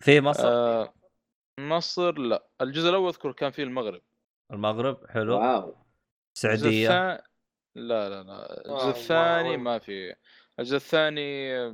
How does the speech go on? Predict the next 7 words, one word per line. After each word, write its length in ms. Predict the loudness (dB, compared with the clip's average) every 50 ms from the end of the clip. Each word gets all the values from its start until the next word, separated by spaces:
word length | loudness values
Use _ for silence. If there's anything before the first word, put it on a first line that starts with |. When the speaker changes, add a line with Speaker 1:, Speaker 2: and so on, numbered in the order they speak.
| -12 -18 _ _ _ 6
Speaker 3:
يا 300 | 8 8 10 10 8 6
حبيبي، 400 | 4 0 0 0 2 0 0 -2
السعودية، 520 | -4 -4 -2 -2 0 0 0 2 2 2
والله 280 | 0 0 0 0 0 -2
دحين 340 | -2 -4 -6 -4 -6 -6 -4
شوف، 260 | -6 -10 -10 -10 _ _
يعني، 280 | -10 -10 -8 -8 -10 -12